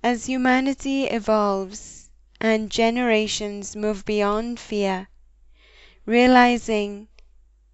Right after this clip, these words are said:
and recognizing the Creator more fully as a truth within their being, the consciousness of humanity evolves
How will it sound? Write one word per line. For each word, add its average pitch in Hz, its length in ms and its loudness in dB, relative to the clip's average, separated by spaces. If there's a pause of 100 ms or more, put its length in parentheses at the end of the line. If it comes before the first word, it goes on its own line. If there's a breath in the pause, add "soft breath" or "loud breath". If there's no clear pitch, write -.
(240)
and 233 260 -4
recognizing 214 1040 0
the 202 100 -6
Creator 220 880 -2 (460 soft breath)
more 226 260 0
fully 220 600 -2 (800)
as 220 440 -2
a 208 80 -2
truth 220 800 -6 (300)
within 220 460 -2
their 208 160 2
being, 202 560 -2 (760 soft breath)
the 226 100 -2
consciousness 254 880 -2
of 240 160 -8
humanity 214 680 -4
evolves 196 920 -4